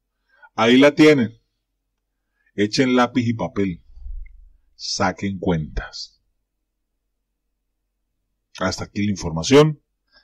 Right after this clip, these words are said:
Les habló su hermano y amigo, Filósofo setecientos setenta y siete. Si aún no te has suscrito al canal, suscríbete,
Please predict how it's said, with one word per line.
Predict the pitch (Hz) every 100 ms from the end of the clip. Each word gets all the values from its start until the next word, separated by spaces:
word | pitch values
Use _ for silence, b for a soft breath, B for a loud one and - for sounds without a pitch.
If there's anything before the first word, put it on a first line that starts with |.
| b -
Les | 90
habló | 85 87
su | 90 107
hermano | 101 98 90
y |
amigo, | 87 139 147 165 - _ _ _
Filósofo | - 92 104 104 101 90 90
setecientos | 90 80 80 104 101 95
setenta | 85 87 85 85
y | 90
siete. | 110 139 - 131 113 _ _ _
Si | -
aún | 98
no | 98
te | 92
has | 90
suscrito | 104 92 98
al | 87
canal, | 87 85 87
suscríbete, | - - 135 143 147 147